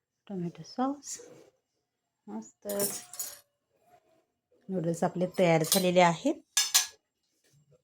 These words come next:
आजच्या नूडल्सची रेसिपी तुम्हाला कशी वाटली, आजचा व्हिडिओ कसा वाटला, मला कमेंट करून नक्की कळवायचं आहे. रेसिपी आवडल्यास लाईक करा, शेअर करा, सबस्क्राईब करा, कमेंट करायला विसरू नका. चॅनलला नवे असाल तर पटकन सबस्क्राईब करा,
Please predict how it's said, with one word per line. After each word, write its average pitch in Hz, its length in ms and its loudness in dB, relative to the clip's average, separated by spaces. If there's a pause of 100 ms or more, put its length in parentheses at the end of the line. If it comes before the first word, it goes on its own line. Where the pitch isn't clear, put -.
(2000)
आजच्या 202 260 -2
नूडल्सची 180 420 4
रेसिपी 180 420 2
तुम्हाला 190 260 10
कशी 196 340 4
वाटली, 214 280 8
आजचा 180 260 6
व्हिडिओ 185 240 6
कसा 180 300 2
वाटला, 226 300 6
मला 196 180 8
कमेंट 185 320 6
करून 190 260 4
नक्की 190 260 2
कळवायचं 208 460 8
आहे. 214 260 6
रेसिपी 208 380 6
आवडल्यास 180 440 6
लाईक 185 280 4
करा, 220 280 6
शेअर 202 220 6
करा, 202 240 4
सबस्क्राईब 208 540 2
करा, 233 180 6 (440)
कमेंट 202 240 6
करायला 185 280 8
विसरू 180 320 6
नका. 277 320 10
चॅनलला 208 460 8
नवे 208 260 10
असाल 247 340 8
तर 254 80 6
पटकन 233 380 2
सबस्क्राईब 262 500 6
करा, 247 160 8